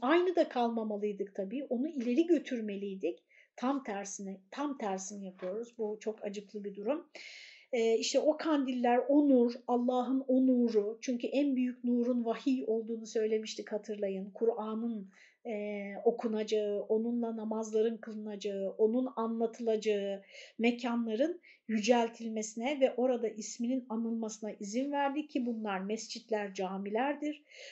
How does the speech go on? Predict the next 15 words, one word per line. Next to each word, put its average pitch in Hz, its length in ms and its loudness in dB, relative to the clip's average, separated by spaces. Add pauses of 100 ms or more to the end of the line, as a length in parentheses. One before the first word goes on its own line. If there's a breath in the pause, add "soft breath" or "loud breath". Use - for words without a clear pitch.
(120)
O 277 140 6
mişkat, 262 680 0
o 254 120 4
mısbah, 254 760 -2
o 254 120 4
züccace, 240 840 0
o 247 100 2
mübarek 247 680 2
ağaç, 233 480 0 (300 loud breath)
o 262 160 6
meyve, 254 520 4 (100)
o 247 140 6
yağ, 247 480 2 (280 loud breath)
o 294 220 8
ikat, 262 760 2